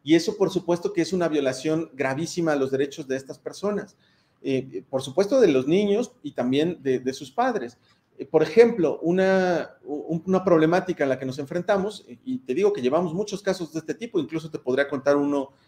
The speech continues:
que conozco, eh, con, con gran detalle, pero en general nosotros, eh, hemos enfrentado muchos asuntos en lo individual de, eh, niñas y niños a los que no se pudo registrar de inmediato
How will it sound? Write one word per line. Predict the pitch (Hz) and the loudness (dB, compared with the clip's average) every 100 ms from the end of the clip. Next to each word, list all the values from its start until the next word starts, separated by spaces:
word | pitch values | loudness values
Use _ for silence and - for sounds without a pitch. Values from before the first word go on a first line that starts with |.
| _ | _
que | - | -10
conozco, | - 127 139 139 143 131 120 101 | -2 0 0 0 0 2 2 -2
eh, | 110 104 98 90 _ - | -4 -6 -8 -12 _ -20
con, | 117 110 | -20 -20
con | - - 120 | -14 -10 -6
gran | 131 147 | -4 -4
detalle, | 151 156 143 156 | -2 0 0 -2
pero | 143 135 135 | 2 0 0
en | 131 | -8
general | 131 143 151 165 180 - _ _ _ | -6 -2 2 2 0 -10 _ _ _
nosotros, | - 135 135 135 170 185 185 - - | -14 -6 -6 0 0 4 2 0 -10
eh, | 127 - _ | -10 -10 _
hemos | 139 156 170 165 | -4 -2 0 -2
enfrentado | - 139 139 165 | -4 -4 0 0
muchos | 156 202 240 196 | 2 0 -2 -4
asuntos | 175 - 170 175 165 | -6 -2 -2 -2 -4
en | 143 | -2
lo | |
individual | 143 139 151 156 135 156 - _ _ | 0 0 2 4 4 2 -8 _ _
de, | 120 131 127 120 120 - | 0 4 6 4 2 -4
eh, | 113 110 107 | -10 -6 -4
niñas | 123 180 202 170 151 156 | 2 2 4 4 4 0
y | 131 | 0
niños | 180 165 160 190 | 2 2 0 -2
a | 135 | -2
los | 131 | -2
que | 127 | -2
no | 135 | -4
se | 170 196 | -4 -2
pudo | 202 196 | 2 4
registrar | 175 - 156 - 165 156 | 2 -4 -8 0 0 2
de | |
inmediato | 143 143 165 147 - | 0 2 2 2 -2